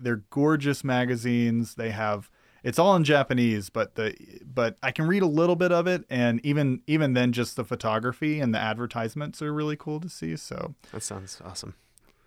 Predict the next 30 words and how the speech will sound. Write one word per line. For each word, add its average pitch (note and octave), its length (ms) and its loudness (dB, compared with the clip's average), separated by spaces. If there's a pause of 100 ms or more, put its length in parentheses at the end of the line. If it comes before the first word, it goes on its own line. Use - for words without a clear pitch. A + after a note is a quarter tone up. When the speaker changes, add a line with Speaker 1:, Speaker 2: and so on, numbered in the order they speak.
(140)
Speaker 1:
yeah, G#2+ 240 0
so G#2+ 180 -4
I A#2 80 4
was, A2 300 -4 (380)
I A2 60 -6
was G#2 340 -10
Speaker 2:
This A#2 160 0
is G#2 200 -2
just - 300 -2
for A2 100 0
table C3 240 2
tennis D3 240 -2
stuff, D#3 440 -2
or? F#2+ 400 0 (140)
Speaker 1:
Yeah, A2+ 380 2
it's - 320 -6
the A#2 140 0
whole, A#2+ 460 4
I A#2 80 -6
mean, A#2+ 120 2
it's, A2 160 -2
like, A2 300 -2
two B2 140 0
hundred A2 200 0
pages G#2 420 -6
an - 100 -10
episode, A2 680 -10
or, A2 240 -4
uh, A2 340 -4
um, G2 160 -12